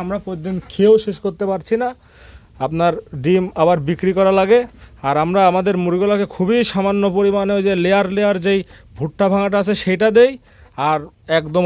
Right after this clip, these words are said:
অর্গানিক খাদ্য দেই বর্তমান। কারণ আমরা ওই ফিড টিড দেই না, কারণ ফিড টিড ওইগুলো দিলে পারে মুরগি বেশি দিন বাঁচে না, মানে আমার যেটুকু ধারণা। মানে আমি একদম ন্যাচারালভাবে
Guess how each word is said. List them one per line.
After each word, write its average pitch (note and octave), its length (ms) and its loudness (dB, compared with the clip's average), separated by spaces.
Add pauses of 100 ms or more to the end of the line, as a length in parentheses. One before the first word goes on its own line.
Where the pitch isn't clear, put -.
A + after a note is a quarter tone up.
অর্গানিক E3 380 -2
খাদ্য E3 220 -4 (120)
দেই F#3 200 0
বর্তমান। F#3 360 -2 (100)
কারণ E3+ 240 2 (420)
আমরা D#3 300 0 (580)
ওই D3+ 80 -2 (120)
ফিড F3 260 -4
টিড F#3+ 140 0 (100)
দেই F3 200 2
না, G#3 80 0 (220)
কারণ D#3 180 0 (120)
ফিড E3+ 280 -2
টিড F3+ 220 -2
ওইগুলো F3 320 0
দিলে E3 200 0
পারে E3 120 2 (100)
মুরগি D3+ 260 -2
বেশি D3+ 200 -2
দিন F#3 180 -2
বাঁচে C#3+ 260 -2
না, G#3 120 -4
মানে F#3+ 140 -2 (120)
আমার D#3+ 220 0
যেটুকু F#3 260 -6 (400)
ধারণা। D3 320 -2 (1120)
মানে C#3+ 180 0
আমি F#3 140 0
একদম G3 280 2
ন্যাচারালভাবে F3 520 0